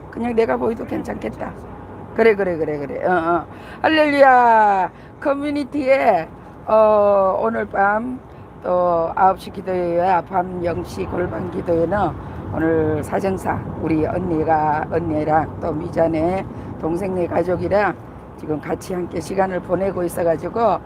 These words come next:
어, 기도회를 못해서 커뮤니티에 올렸는데 모르겠어요. 여러분들한테는 떴는지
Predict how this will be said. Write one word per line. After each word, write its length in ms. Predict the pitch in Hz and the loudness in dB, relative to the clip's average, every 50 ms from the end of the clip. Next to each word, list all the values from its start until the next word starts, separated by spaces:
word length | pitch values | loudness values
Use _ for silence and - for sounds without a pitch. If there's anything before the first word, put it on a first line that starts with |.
| - - - - - - - - - - - | -14 -16 -16 -16 -16 -16 -16 -16 -16 -10 -2
어, 880 | - 170 170 165 165 165 165 160 160 160 156 156 160 160 156 151 156 - - - - - | 2 4 6 6 6 4 2 0 -2 -2 -2 -2 -4 -4 -4 -6 -8 -10 -14 -18 -14 -10
기도회를 340 | 190 180 196 202 185 185 170 | -4 -2 -2 -2 0 -2 0
못해서 500 | 170 180 180 175 202 196 180 - 208 185 - - - - - - | 0 0 0 0 -4 -6 -6 -6 -8 -10 -10 -12 -16 -14 -8 -4
커뮤니티에 400 | 214 220 233 233 233 - 226 214 | -2 -2 -2 -4 -6 -4 -4 -2
올렸는데 560 | - 233 240 220 208 196 190 180 175 180 156 - - - - - - | -2 0 -2 -2 -2 -2 -4 -2 -2 -4 -4 -6 -10 -16 -14 -10 -2
모르겠어요. 580 | - 190 208 214 226 247 - - 220 202 208 226 | 0 0 2 2 0 0 0 2 2 4 4 4
여러분들한테는 760 | 220 233 240 233 233 220 214 208 208 196 196 214 196 190 190 | 4 2 2 0 0 -2 0 0 0 0 0 -4 -6 -4 -4
떴는지 720 | - 233 233 240 240 214 196 180 226 247 240 214 170 139 | -2 -2 -2 -2 -2 -4 -4 -6 -6 -4 -2 -2 -2 -4